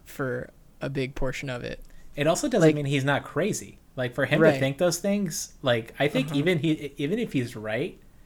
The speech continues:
Speaker 2: he's still
Speaker 1: Mm-hmm.
Speaker 2: crazy.
Speaker 1: <laughs> Yeah.
Speaker 2: He turned
Speaker 1: Like,
Speaker 2: out
Speaker 1: it
Speaker 2: to be right.
Speaker 1: Like, I remember the, the scene where they're, like, trying to make a deal with the French guy. Maybe it's just, like, the way my brain works. I'm like, "Okay, I get it. They're trying to, like, get the gold back.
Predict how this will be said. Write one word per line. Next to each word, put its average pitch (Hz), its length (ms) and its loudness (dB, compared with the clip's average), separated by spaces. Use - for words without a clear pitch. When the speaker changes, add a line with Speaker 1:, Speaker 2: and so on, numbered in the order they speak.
Speaker 2:
he's 117 200 -6
still 110 200 -4
Speaker 1:
Mm-hmm. 143 100 -10
Speaker 2:
crazy. 135 380 -8
Speaker 1:
<laughs> - 500 10
Yeah. 147 340 0
Speaker 2:
He 139 160 0
turned 190 280 4
Speaker 1:
Like, 196 100 10
Speaker 2:
out 135 140 6
Speaker 1:
it 135 60 2
Speaker 2:
to - 60 -4
be 120 160 -2
right. 104 260 -8
Speaker 1:
Like, 190 180 4
I 247 120 6
remember 247 440 0
the, 160 500 2
the 160 100 0
scene 190 380 2
where 160 200 4
they're, 151 200 -2
like, 139 200 -4
trying 156 220 -2
to 147 60 -2
make 147 180 -6
a 143 40 -4
deal 139 300 -2
with 139 140 -6
the 131 100 -8
French 143 340 -6
guy. 127 460 -8
Maybe 202 240 2
it's - 80 -2
just, 202 140 0
like, 165 120 2
the 156 80 0
way 143 140 0
my 135 160 -4
brain 131 280 -4
works. 156 240 -2
I'm 143 80 -4
like, 131 160 -6
"Okay, 147 260 0
I 127 80 -4
get 120 200 -6
it. 110 140 -12
They're 165 120 -4
trying 139 320 -6
to, 127 60 -6
like, 131 200 -8
get 135 160 -4
the 135 60 -6
gold 127 600 -8
back. 127 440 -6